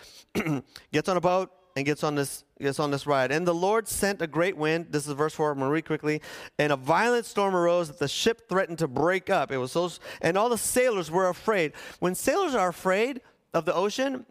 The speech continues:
it's because it's really bad. Because, um, sailors, hence the term, you know, are some of the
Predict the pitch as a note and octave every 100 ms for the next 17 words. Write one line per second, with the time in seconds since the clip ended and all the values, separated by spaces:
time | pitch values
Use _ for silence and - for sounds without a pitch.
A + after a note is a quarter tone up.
0 | - D3+ F3 - B3 A#3+ F#3 D#3 C#3 C#3+
1 | A2+ B2+ G2 - _ _ _ _ _ _
2 | _ _ _ _ _ _ _ _ - C#3+
3 | E3+ G#3 F#3+ - E3 D#3 C3 - - -
4 | _ _ _ _ _ - - A#3+ C#4 E3
5 | D3+ E3 - - C#3 D3 - - F3 D3
6 | C#3+ _ _ C3+ F3 D3 C3 E3 D3 B2+